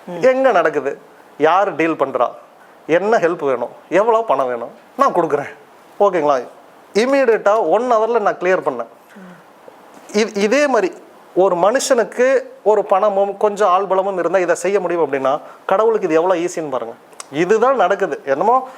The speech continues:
Speaker 2: இப்ப அவங்க பார்வைக்கு நான் கடவுளா தெரியறேன், இல்ல. ஒரு மனுஷனுக்கு இருக்கிற செல்வாக்குக்கே இவ்வளவு நடக்கும் அப்படின்னா கடவுளுக்கு இருக்கிற செல்வாக்குக்கு அவன் இவதை தான் பண்றான். இதை உடனே மாற்றம் வந்த உடனே எல்லாரும் கடவுளுக்கு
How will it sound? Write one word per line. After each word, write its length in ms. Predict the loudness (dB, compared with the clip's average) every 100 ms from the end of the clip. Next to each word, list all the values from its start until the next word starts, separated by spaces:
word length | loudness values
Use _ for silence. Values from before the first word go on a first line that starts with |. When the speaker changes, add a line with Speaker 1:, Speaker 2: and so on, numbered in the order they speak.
| -20 -20 -20 -6
Speaker 2:
இப்ப 220 | 0 2
அவங்க 340 | 2 2 0
பார்வைக்கு 460 | 0 0 0 0 0
நான் 100 | 0
கடவுளா 320 | 2 2 2
தெரியறேன், 320 | 0 -2 -2 -2
இல்ல. 300 | 0 -2 -2 -10 -20 -20 -2
ஒரு 180 | 0 2
மனுஷனுக்கு 480 | 2 0 0 0 0
இருக்கிற 260 | -2 -2 0
செல்வாக்குக்கே 440 | 0 2 0 0
இவ்வளவு 320 | 0 2 0
நடக்கும் 340 | 0 -2 -2 -4
அப்படின்னா 380 | -4 0 0 0
கடவுளுக்கு 440 | 2 2 2 0
இருக்கிற 260 | -2 -2 -2
செல்வாக்குக்கு 520 | 0 2 0 0 0 0
அவன் 200 | 2 0
இவதை 260 | 0 0
தான் 200 | 2 0
பண்றான். 400 | 0 0 0 0 0
இதை 160 | 2
உடனே 240 | 2 2 -2
மாற்றம் 480 | 0 0 0 -4 -2
வந்த 240 | -2 0
உடனே 240 | -2 -2 -4 -2
எல்லாரும் 540 | 0 2 2 2 0
கடவுளுக்கு 640 | -2 -2 0 -2 -2 -6